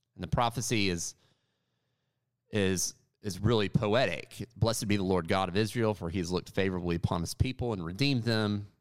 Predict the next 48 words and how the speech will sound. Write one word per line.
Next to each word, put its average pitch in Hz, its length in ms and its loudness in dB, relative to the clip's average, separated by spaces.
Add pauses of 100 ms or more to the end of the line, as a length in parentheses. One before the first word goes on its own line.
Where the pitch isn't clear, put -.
(680)
He 95 160 -2
has 92 180 0
raised 98 280 0
up 107 140 0
a 95 40 2
mighty 90 260 0
Savior 107 400 0
for 98 240 0
us 92 180 2
in 92 160 -4
the 85 60 -2
house 85 280 -4
of 90 40 -10
his 80 100 -4
servant 85 300 -2
David," 95 240 0
which 110 200 0
is 117 140 0
really 127 240 2
interesting 95 480 -2
because 85 320 -4
when 92 120 0
he 98 140 2
offers 107 500 -2 (640)
this 90 140 -4
prophecy, 87 920 -2
the 90 80 -2
first 147 320 2
thing 120 180 2
that 104 120 0
he 107 140 2
says 101 420 2
isn't 110 420 0
so - 180 0
much 98 220 2
about 95 200 0
the 85 60 -6
birth 92 240 0
of 90 60 -4
his 82 200 -4
own 127 240 4
son, 85 400 0
but 85 160 -2
the 85 100 -4 (380)
birth 98 380 0
of 85 360 -2 (1120)
somebody 85 440 0
else's, - 640 -2